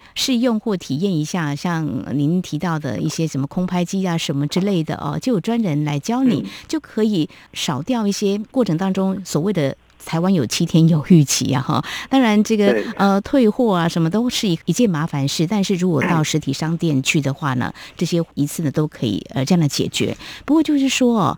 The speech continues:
Speaker 1: 在这个探索期哦，中国大陆的这个市场蛮大的哦，很多地方都可以来做一个开发的一个前进点哦。
Speaker 2: 嗯。
Speaker 1: 诶，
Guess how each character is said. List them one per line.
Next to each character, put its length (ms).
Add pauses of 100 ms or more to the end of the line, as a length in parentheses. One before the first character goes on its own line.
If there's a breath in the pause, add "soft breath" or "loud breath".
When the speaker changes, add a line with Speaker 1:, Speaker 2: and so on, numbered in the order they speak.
(120 loud breath)
Speaker 1:
在 180
这 80
个 60
探 200
索 220
期 240
哦， 320
中 160
国 80
大 220
陆 280
的 240
这 80
个 80
市 160
场 320
蛮 280
大 240
的 100
哦， 220
很 120
多 140
地 100
方 200
都 160
可 180
以 160 (220)
来 380
做 200
一 60
个 180 (260 loud breath)
开 280
发 260
的 240
一 80
个 260 (140)
前 200
进 200
点 180
哦。 180 (240 loud breath)
Speaker 2:
嗯。 100
Speaker 1:
诶， 60